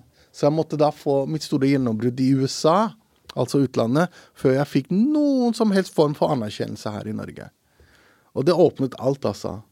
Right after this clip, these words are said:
Det U S A Today, det skapte avisoverskrifter over hele verden, og livet mitt har ikke vært det samme siden da, for å si det sånn. Det er det, det er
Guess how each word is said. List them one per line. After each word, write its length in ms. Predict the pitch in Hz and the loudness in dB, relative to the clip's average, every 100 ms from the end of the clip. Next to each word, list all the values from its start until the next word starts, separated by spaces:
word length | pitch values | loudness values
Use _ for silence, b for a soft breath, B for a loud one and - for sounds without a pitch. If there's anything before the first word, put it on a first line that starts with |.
| - | -6
Det 140 | 117 110 107 104 110 110 | -2 -2 -2 -4 -6 -6
U 60 | |
S 160 | 107 - | -6 -6
A 20 | 107 | -6
Today, 220 | 113 117 | -2 -2
det 80 | 131 | -2
skapte 380 | - 165 - 170 | -2 -2 2 2
avisoverskrifter 720 | 156 127 131 127 131 120 147 | 2 0 -2 -2 -4 -2 0
over 160 | 135 147 | 0 0
hele 180 | 139 131 | 0 0
verden, 460 | 123 131 160 220 | 0 -4 -4 -2
og 300 | 185 160 151 156 b b b b b b b b 135 | 2 0 0 -6 b b b b b b b b 2
livet 240 | 131 127 143 | 2 4 0
mitt 140 | 143 | 0
har 60 | 143 | -2
ikke 100 | 139 | 0
vært 160 | 127 | -2
det 80 | 143 | -4
samme 240 | - 131 120 | -4 -2 -2
siden 300 | 127 117 113 | -4 -2 -2
da, 60 | 113 | -2
for 160 | 123 | -2
å 80 | 123 | -4
si 160 | - 120 | -2 -6
det 120 | 139 | -4
sånn. 180 | 120 123 | -6 0
Det 120 | 147 | 2
er 80 | 147 | 2
det, 160 | 139 143 - B B - | 0 -4 -4 B B 2
det 80 | |
er 80 | 175 | 2